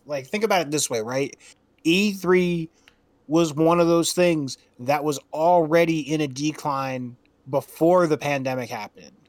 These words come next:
Now we can't have conventions in general, so this is under control. It's, it's over. Yeah, I don't think E three's coming back. I don't think it needs to come back. I think,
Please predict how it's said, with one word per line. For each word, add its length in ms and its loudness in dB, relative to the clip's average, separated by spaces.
Now 260 0
we 140 0
can't 300 -6
have 240 0
conventions 500 -6
in 140 -6
general, 320 -2
so 120 -8
this 160 -8
is 120 -8
under 200 -8
control. 520 -12
It's, 360 -2
it's 240 -2
over. 460 0
Yeah, 100 2
I 20 4
don't 140 4
think 180 2
E 140 -2
three's 260 0
coming 320 -2
back. 380 2
I 80 2
don't 160 4
think 100 -2
it 140 -6
needs 380 -10
to 100 -6
come 240 -6
back. 300 -2
I 120 -2
think, 400 -6